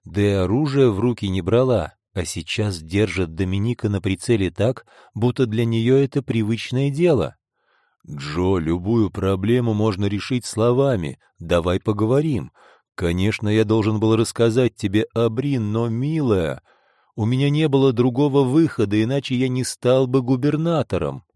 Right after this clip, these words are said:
Склонив голову набок, жена едва заметно опускает пистолет, и он видит прежнюю мягкую Джо, ждущую от него объяснений, женщину, которая его любит.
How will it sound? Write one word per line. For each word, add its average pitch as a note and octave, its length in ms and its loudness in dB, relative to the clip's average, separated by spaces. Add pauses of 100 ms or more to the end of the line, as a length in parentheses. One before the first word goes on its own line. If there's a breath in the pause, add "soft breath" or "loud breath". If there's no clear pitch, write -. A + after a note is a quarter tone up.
(440 soft breath)
Склонив G2 580 -2
голову F#2 360 2
набок, A2+ 420 -2 (300 soft breath)
жена B2 380 0
едва D3+ 300 2
заметно C3+ 520 0
опускает B2 560 -2
пистолет, D3 600 -2 (100)
и F#2+ 120 0
он G2 160 0
видит A2+ 420 -2
прежнюю F#2 580 -2
мягкую F2+ 580 -4
Джо, A2+ 380 0 (320 soft breath)
ждущую F2 680 -2
от A2 120 -4
него D#2 340 -2
объяснений, G2+ 800 -4 (380 soft breath)
женщину, F2+ 920 -4 (220)
которая D#2 640 -4
его D#2+ 400 -4
любит. G#2 520 -4